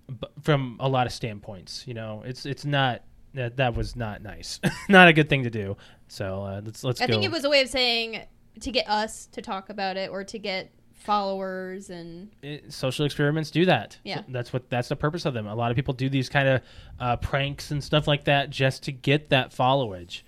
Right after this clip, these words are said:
Speaker 2: Yeah.
Speaker 1: I mean, uh, there, there were times that I'm like, "How are people subscribed to all these different types of people that do these types of things?" You know, things like that.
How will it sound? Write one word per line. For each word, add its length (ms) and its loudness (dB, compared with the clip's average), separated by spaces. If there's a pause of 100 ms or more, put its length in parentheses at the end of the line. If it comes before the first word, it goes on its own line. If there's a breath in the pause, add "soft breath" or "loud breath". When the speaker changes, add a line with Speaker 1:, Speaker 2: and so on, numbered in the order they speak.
(140)
Speaker 2:
Yeah. 160 -8
Speaker 1:
I 20 -8
mean, 260 -10 (420 soft breath)
uh, 100 -4
there, 260 2
there 220 2
were 120 4
times 320 2
that 60 2
I'm 100 0
like, 180 2
"How 260 0
are 120 2
people 640 -4
subscribed 680 -2
to 160 -4
all 120 -2
these 160 -4
different 260 -6
types 280 -6
of 260 -10
people 300 -4
that 200 -4
do 180 -2
these 180 -6
types 240 -4
of 60 -12
things?" 420 0
You 60 -8
know, 100 -8
things 240 -12
like 140 -10
that. 260 -10